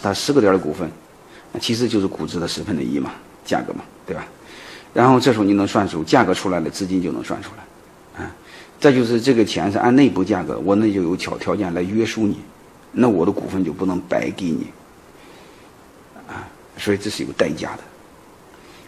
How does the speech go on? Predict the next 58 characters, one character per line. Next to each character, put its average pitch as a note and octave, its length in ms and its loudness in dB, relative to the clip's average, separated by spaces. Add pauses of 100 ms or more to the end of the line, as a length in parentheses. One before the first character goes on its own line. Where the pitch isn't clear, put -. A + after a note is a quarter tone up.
这 - 120 -2
个 C3 120 4
代 C3+ 120 6
价 G#2+ 120 4
很 - 180 2
简 - 220 0
单， A#1+ 120 -8 (380)
你 B2 160 4
比 B2 80 6
如 A#2+ 180 6
我 A2 80 8
按 G#2+ 80 8
半 G#2 240 6
价 G#2+ 140 6
卖 G2+ 160 4
给 F#2 100 4
你 G2 360 4
三 F#2+ 180 2
个 A2+ 80 4
点 F#2 100 0
儿 E2 40 -2
的 F2+ 40 -4
股 D2 140 -8
份， - 140 -10 (540)
那 B2+ 140 4
我 F2+ 140 4
不 E2 100 -2
能 F2 160 0
白 A1+ 160 -6
卖 D2+ 140 -4
给 - 180 -10
你， - 500 -10
你 G2+ 40 2
至 B2 160 -4
少 F#2+ 160 0
得 F#2 140 2
给 D#2+ 120 -4
我 F#2 80 2
工 F#2 200 0
作 F#2 100 0
五 C#2 160 -2
年， A1+ 260 -4 (520)
或 G#2 160 -2
工 F#2 160 0
作 E2+ 100 0
七 - 240 -2
年， A#1+ 180 -2 (480)
或 - 160 -2
工 E2 160 -2
作 F2 120 0
八 F#2+ 200 -4
年。 - 220 -8 (960)
这 G3 140 8
个 D3 80 8
不 C3 120 6
难 C#3 160 6
理 C3 160 2
解， - 160 -8